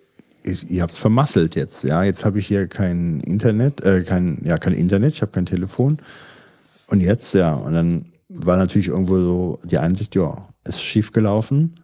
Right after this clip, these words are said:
Und ich dachte, „Das kann nicht sein, wir haben so viel Vorlaufzeit gehabt, ne? Und du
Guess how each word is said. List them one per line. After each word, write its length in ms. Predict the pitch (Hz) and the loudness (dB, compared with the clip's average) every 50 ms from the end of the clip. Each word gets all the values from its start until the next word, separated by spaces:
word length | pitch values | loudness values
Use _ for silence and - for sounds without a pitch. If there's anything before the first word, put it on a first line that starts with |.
| _ _ _ | _ _ _
Und 100 | - 104 | -10 -8
ich 0 | |
dachte, 120 | - 95 | -6 -6
„Das 160 | 87 85 - - | -6 -6 -6 -2
kann 140 | - 95 | 0 2
nicht 120 | 101 101 98 | 2 2 2
sein, 140 | - 87 87 | 2 2 2
wir 60 | 82 | 2
haben 120 | 90 95 | 2 2
so 100 | 92 113 | 0 0
viel 200 | - - 131 117 | 2 2 0 0
Vorlaufzeit 800 | - - - 147 139 107 87 87 - - - - 82 82 82 - | 2 2 2 2 4 2 0 -2 -6 -6 -4 -2 -2 -2 -2 -4
gehabt, 340 | 90 87 98 120 - - - | -4 -2 -2 -4 -6 -2 -2
ne? 220 | 90 87 104 113 | 0 0 0 0
Und 160 | 101 95 95 | 0 0 0
du 120 | 98 95 | -2 -2